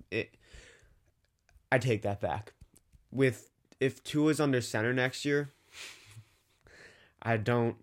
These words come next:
if they don't get him a weapon besides Devontae Parker, who's probably one of the most overrated receivers in the league, um,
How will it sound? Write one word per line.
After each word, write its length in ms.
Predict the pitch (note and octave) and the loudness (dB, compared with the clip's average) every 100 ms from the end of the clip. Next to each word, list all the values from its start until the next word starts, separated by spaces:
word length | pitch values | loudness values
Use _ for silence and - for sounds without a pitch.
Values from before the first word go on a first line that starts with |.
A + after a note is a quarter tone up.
| _ | _
if 220 | A#2+ A2 | -6 -2
they 120 | C3+ | 2
don't 220 | C3 C3+ A#2+ | 4 4 4
get 180 | A#2+ | 2
him 320 | B2 A#2+ A2+ G#2 | 2 0 0 0
a 100 | A2+ | 0
weapon 400 | G#2+ G#2+ A#2+ A#2 | 0 0 -2 -2
besides 500 | A2 - G#2 G2+ - - | -4 -2 -2 -2 -6 -8
Devontae 440 | G#2+ A2 G#2+ G#2+ | -2 -2 -2 -4
Parker, 400 | - G#2 G#2 A2+ | -2 -2 0 -2
who's 300 | G#2+ G2 - - | -2 -4 -6 -16
probably 320 | - G2+ G2+ G2+ | -4 -2 0 -2
one 120 | G2+ | -2
of 60 | |
the 80 | F#2+ | -2
most 220 | G2 F#2+ | -4 -4
overrated 420 | G2+ F#2+ F#2+ G2 F#2 | -4 -2 0 0 -2
receivers 460 | F#2+ A2 G2+ G#2 | -6 -4 -4 -6
in 80 | G2+ | -6
the 60 | G2 | -4
league, 360 | G#2 B2 C3+ - - - - - - | 0 0 0 -8 -18 -20 -20 -16 -4
um, 400 | A#2 G#2 G2 | 0 0 -2